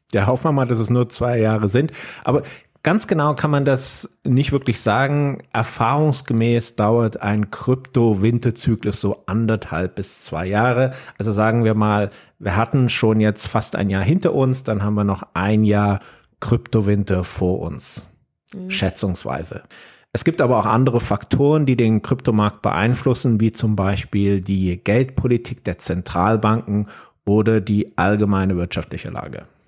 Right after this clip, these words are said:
Speaker 2: Hat die Geldpolitik der Zentralbanken wirklich so eine Auswirkung auf den Kryptomarkt?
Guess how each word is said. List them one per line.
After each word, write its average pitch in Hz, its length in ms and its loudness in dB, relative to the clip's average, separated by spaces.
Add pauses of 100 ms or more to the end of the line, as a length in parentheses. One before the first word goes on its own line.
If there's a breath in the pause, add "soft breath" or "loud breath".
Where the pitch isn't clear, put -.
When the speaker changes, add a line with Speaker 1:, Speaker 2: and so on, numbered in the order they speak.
(180 loud breath)
Speaker 2:
Hat 233 240 -6
die 254 220 0
Geldpolitik 247 760 0
der 202 140 2
Zentralbanken 220 960 0
wirklich 240 400 -2
so - 120 -2
eine 277 260 0
Auswirkung 294 680 0
auf 262 140 0
den 262 160 -2
Kryptomarkt? 330 720 0